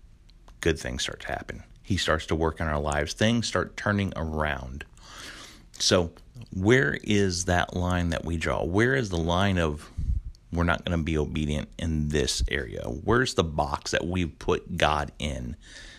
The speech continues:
And how can we take Him out? If we say that we're truly obedient to God, following God, desiring God, then let's remove every hindrance, every barrier, every wall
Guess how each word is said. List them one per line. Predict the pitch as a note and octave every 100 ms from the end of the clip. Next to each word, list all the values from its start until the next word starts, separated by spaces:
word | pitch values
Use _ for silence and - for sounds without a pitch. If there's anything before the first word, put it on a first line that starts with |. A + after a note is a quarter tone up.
| - - - - -
And |
how | D#2+ F2+
can | F#2 F#2+ D#2+
we |
take | D#2 - B1+
Him | - C#2
out? | - - - - - - - - -
If | - E2+
we | A2+
say | - G#2
that | G2
we're | F#2 F#2
truly | - G2+ F#2+ F#2 -
obedient | D#2 - E2+ F2 D#2
to | -
God, | - D2 D2+
following | - D#2 D#2+ A2 F#2
God, | D#2 D2+ D2+
desiring | E2 D#2+ E2+ E2+ F2 E2+ D#2+
God, | D2+ C#2 C2+ D#2 - - - -
then | F2+ F2
let's | G2 -
remove | C3 G#2+ F2 E2+ -
every | F2+ G2+ G#2
hindrance, | - - F2 E2 D2+ D2 - - - - - -
every | - F#2+ G#2+
barrier, | F#2+ E2+ E2 D#2+ E2
every | C#2+ F#2+ A2+
wall | F#2 D#2+ E2 D2+ C#2 C#2